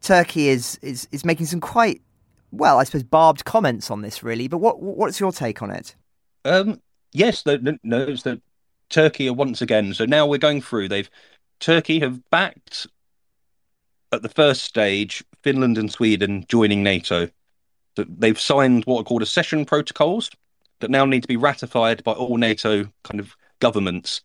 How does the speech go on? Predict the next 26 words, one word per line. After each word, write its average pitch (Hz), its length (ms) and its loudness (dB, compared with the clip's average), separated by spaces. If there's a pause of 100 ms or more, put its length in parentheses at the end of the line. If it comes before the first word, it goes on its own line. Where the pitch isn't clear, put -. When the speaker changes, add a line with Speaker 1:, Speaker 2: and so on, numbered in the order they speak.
(300)
Speaker 2:
Uh, 98 80 -2
the 101 100 -6
U 123 180 0
K 143 280 0
signed 127 640 -2
it, 131 180 -4 (200)
ratification, 123 560 -2
France 147 340 2
has 123 80 -6
done 123 140 -2
its 113 100 -4
ratification, 117 600 -4
Belgium's 123 440 2
done 107 100 -2
its 104 80 -8
ratification, 104 720 -4 (460)
Estonia, 123 480 2
countless 127 400 -4
kind 110 160 -4
of 104 60 -10
countries 107 300 -8
are 110 40 -4
now, 113 260 0
like, 104 200 -2
really 131 260 -2
fast-tracking, 110 920 -2